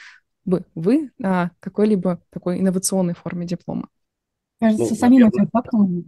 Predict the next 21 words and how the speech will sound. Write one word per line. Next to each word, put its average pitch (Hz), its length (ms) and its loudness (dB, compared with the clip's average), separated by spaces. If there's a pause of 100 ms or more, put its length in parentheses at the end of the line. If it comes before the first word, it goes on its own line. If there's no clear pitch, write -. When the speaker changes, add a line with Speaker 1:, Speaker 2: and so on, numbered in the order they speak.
Speaker 2:
э, 190 300 0
вышка 208 320 -2
привлекает, 190 600 0 (140)
э, 185 180 -4
внимание 180 520 2
к - 40 -14
своим, 175 640 -2
э, 180 40 -4
выпускникам, 226 680 -2
не 208 220 -2
только, 208 200 -4
наверное, 190 300 0
не 196 120 0
к - 100 0
ним 247 260 8
и 196 40 4
не 202 160 2
к - 80 -6
их 277 140 -2
профессиональным, 180 1700 -4
э, 165 40 -6